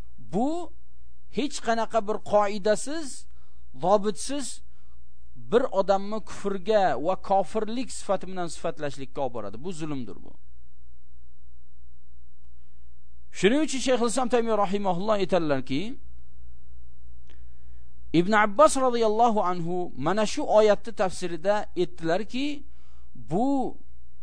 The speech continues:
katta kufrdan keyingi kichik kufr va katta zulmdan keyingi kichik zulm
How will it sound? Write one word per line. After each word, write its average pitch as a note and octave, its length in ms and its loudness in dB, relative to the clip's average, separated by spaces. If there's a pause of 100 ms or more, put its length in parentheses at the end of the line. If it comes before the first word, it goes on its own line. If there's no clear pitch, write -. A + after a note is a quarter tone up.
(1700)
katta - 460 4
kufrdan F#3+ 680 2 (1120)
keyingi G#3 600 2
kichik - 340 -4
kufr A#3+ 340 0 (800)
va F3 240 2
katta A3+ 400 4
zulmdan A#3 640 2
keyingi G#3 580 0
kichik G#3 320 -2
zulm B3 380 0